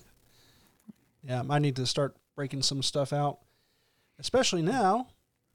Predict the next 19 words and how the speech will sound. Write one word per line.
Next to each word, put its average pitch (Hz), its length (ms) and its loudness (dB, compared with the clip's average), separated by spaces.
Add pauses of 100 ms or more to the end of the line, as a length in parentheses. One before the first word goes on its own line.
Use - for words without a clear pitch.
(220)
after 131 460 -4 (320)
five 131 340 2
weeks. - 480 -2 (340)
It's - 100 -20
been 135 180 -2
five 131 280 -2
weeks. - 420 -6 (340)
The 160 60 -14
Dark 170 240 0
Angels 151 320 -4
now 143 180 -4
have 139 200 -2
rules, 135 300 -6
guys, 127 460 -8 (100)
in 135 60 -20
case 131 180 -4
you 135 60 -2
haven't 139 160 0
heard. 135 300 0